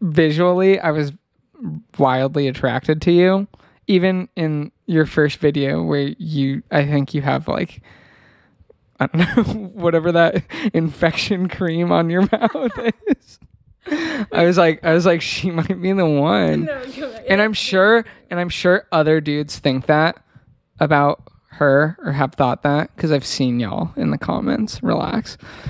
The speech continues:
Speaker 1: Um, <laughs>
Speaker 2: No, man.
Speaker 1: I saw one the other day and I was like, "Calm down." <laughs> Anyway. <laughs> Um, so obviously I was very attracted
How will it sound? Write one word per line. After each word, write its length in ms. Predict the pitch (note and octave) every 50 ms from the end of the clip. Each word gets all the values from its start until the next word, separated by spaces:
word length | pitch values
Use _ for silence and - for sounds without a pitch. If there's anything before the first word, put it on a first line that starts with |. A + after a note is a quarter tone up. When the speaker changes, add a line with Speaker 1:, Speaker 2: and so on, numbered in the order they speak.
| - - - - - _ -
Speaker 1:
Um, 480 | E3+ D#3+ D#3 D3 C#3+ C#3 C3+ D3 D3+ - - _ - - -
<laughs> 120 | F4 G#3 - - C4+ - - G4 F4 - - B4+ B4 - - A#4+ - - - _ _ _ _ _ F4 _ -
Speaker 2:
No, 300 | C#4+ B3 A3+ A3 A3+ -
man. 320 | - - - - - - - - - - -
Speaker 1:
I 100 | - F#3
saw 220 | E3+ - F3 D#3+ D#3+
one 100 | D#3+ D#3+
the 100 | D#3+ D#3
other 220 | D#3 E3 E3 E3
day 180 | E3 E3 - -
and 100 | - -
I 60 | -
was 100 | - G3
like, 200 | F#3+ - - -
"Calm 300 | - - - E3+ C#3 D3+
down." 280 | - C#3 - A3 B3 F#3+ -
<laughs> 800 | - - F3+ F#3+ - - C4+ A#3+ A#3+ - - D#4 F4+ E4 A#3 -
Anyway. 380 | - F3 D#3+ E3+ E3+ F3+ G#3+ A#3+ -
<laughs> 40 | - F4 - - - G#4 - - _ _ _ _ _ _ _ _ - - - _ - G#4+ G#4+ - _ _ _ B3 G#3+ _ _ _ _ _ _ -
Um, 540 | - E3 E3 D3+ C#3 C3+ - - - E3 E3 - _ _ _ _ _ _ _ _ - - _ _ _ _ _ _ _ _ _ _
so 180 | - - F#3
obviously 360 | F3+ F3 F3 E3+ F#3 - G3 F3
I 20 |
was 120 | F3 F3
very 340 | D3+ D3 D#3+ D#3 D#3+ E3 E3
attracted 640 | E3 D#3+ - E3 D3 C#3+ C#3+ - - C#3+ C3+ C#3+ D#3+